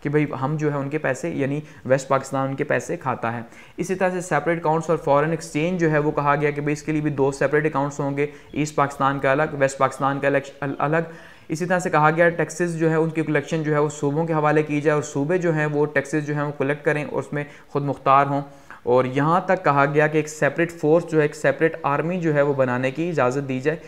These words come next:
और सेपरेट आर्मी हो या पार्लियामेंट्री फोर्स हो।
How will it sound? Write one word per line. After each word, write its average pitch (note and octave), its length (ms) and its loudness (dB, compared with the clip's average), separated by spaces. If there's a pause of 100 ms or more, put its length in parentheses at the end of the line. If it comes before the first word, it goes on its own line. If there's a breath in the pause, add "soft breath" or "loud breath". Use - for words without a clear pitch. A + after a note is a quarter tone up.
(140 loud breath)
और C#3 80 -2
सेपरेट C#3+ 340 0
आर्मी B2+ 260 0
हो C3 140 -2
या C#3 120 0
पार्लियामेंट्री C3 580 -2
फोर्स B2+ 400 -4
हो। A#2+ 140 -4